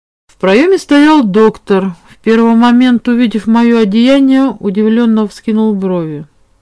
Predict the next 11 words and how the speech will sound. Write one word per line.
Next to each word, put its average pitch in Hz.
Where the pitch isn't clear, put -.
а 190
потом 208
качнул 190
головой. 165
Да, 170
ладно. 160
Больничная 190
рубаха 202
вам 202
шла 190
больше. 160